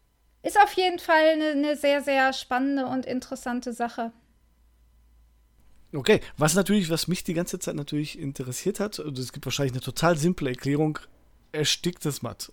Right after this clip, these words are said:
Speaker 2: Äh, woher der Name, was soll das bedeuten?
Speaker 1: Ähm, ja,
Speaker 2: Oder
Speaker 1: das
Speaker 2: verrät, oder, oder wird man zu viel von der, von der Handlung verraten, zu viel spoilern, wenn man das auflöst?
Speaker 1: Nö, nö, nö. Also
Speaker 2: Oh,
Speaker 1: das
Speaker 2: okay.
Speaker 1: ist,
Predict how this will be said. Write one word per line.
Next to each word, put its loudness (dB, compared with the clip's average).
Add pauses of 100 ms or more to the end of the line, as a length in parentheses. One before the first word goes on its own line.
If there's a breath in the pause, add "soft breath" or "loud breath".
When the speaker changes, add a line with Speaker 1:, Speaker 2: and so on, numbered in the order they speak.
(120)
Speaker 2:
Äh, -2 (680)
woher 4
der 6
Name, 4
was 4
soll 10
das 4
bedeuten? 4 (960 loud breath)
Speaker 1:
Ähm, 2 (680)
ja, 8
Speaker 2:
Oder 12
Speaker 1:
das 12
Speaker 2:
verrät, 8
oder, 8
oder 8
wird 4
man 4
zu -4
viel 0
von 0
der, 0
von -4
der -4
Handlung -2
verraten, -4
zu -12
viel -6
spoilern, -4
wenn -6
man -8
das -6
auflöst? -8 (1400 loud breath)
Speaker 1:
Nö, 6 (120)
nö, 0
nö. -2
Also 12
Speaker 2:
Oh, -4
Speaker 1:
das 0
Speaker 2:
okay. 0
Speaker 1:
ist, -6